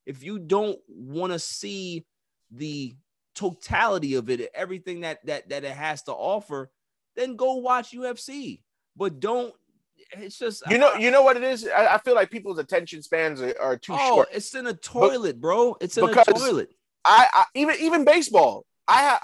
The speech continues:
Speaker 2: I have very few friends that have an interest in baseball.
Speaker 1: Me
Speaker 2: They
Speaker 1: too.
Speaker 2: say they, they say they can't sit down and watch it 'cause it's boring.
Speaker 1: Right.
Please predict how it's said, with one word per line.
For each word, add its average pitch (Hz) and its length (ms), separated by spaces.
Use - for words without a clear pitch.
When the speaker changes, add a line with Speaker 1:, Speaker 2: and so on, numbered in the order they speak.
Speaker 2:
I - 180
have 220 180
very 269 260
few 302 240
friends 139 460
that 147 140
have 160 120
an 151 80
interest 165 380
in 139 100
baseball. 127 540
Speaker 1:
Me 165 140
Speaker 2:
They 180 80
Speaker 1:
too. 226 60
Speaker 2:
say 214 80
they, 208 140
they 175 160
say 202 120
they 208 140
can't 226 280
sit - 160
down 220 220
and 214 80
watch 240 260
it 214 80
'cause 214 160
it's 190 100
boring. 185 460
Speaker 1:
Right. 120 280